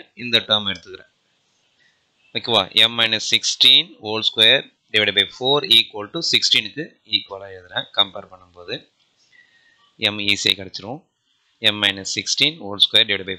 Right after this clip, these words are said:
four. Divided by four transfer பண்ணீங்கன்னா, it becomes multiply. Sixteen into four, sixty-four-னு கிடைக்கும். அடுத்து சிக்ஸ்டி ஃபோர் அப்படின்றத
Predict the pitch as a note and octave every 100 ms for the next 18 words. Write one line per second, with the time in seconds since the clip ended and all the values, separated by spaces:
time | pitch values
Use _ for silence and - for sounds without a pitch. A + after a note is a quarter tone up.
0 | - F#2+ - _ _ A#2 C#3+ C#3 A#2+ -
1 | A2 G#2+ A2 - _ - _ A2+ A2+ A2+
2 | G#2 G#2 G2 G2 G2 A2+ C#3 _ _ _
3 | _ _ - A2 G#2 G#2+ C3 D3+ - -
4 | _ _ _ _ _ _ _ - G2+ G2+
5 | G2 G2 F2+ - _ - C3+ - - C#3+
6 | A2+ G2 D#3+ G#3+ - G#2 G2+ - - G#2
7 | - A2+ G#2 G2+ G2 G2 - C3+ F3 _
8 | _ _ _ _ _ _ _ _ _ B2
9 | C#3 D#3 - C3+ - D3 - C#3+ C#3+ C#3
10 | C3 - A#2+ G#2+ G#2 G2 G2+